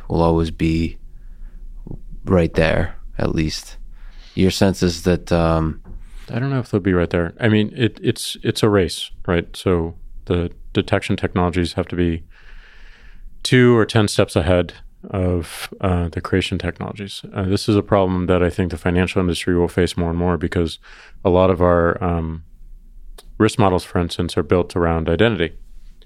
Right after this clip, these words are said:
Speaker 2: Payments ultimately comes down to identity. And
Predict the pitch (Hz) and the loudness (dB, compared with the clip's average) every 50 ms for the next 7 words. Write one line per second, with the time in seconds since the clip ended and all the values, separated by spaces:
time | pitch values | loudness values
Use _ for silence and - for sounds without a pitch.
0 | - - - - 110 101 101 92 - - 98 - - 101 95 92 85 - 95 85 | -20 -12 -4 2 2 4 4 4 4 2 2 2 2 2 2 2 2 2 0 0
1 | 80 - 90 87 80 85 82 82 - 92 92 87 87 82 - - - - - - | 0 0 0 0 2 2 2 2 2 2 2 2 0 -4 -6 -14 -20 -20 -20 -18
2 | - - - - - - - - - - - - - - - - - 127 104 101 | -18 -18 -18 -18 -18 -18 -18 -18 -18 -18 -18 -18 -20 -20 -8 0 2 4 4 6
3 | 95 95 90 - - | 4 2 0 -4 -8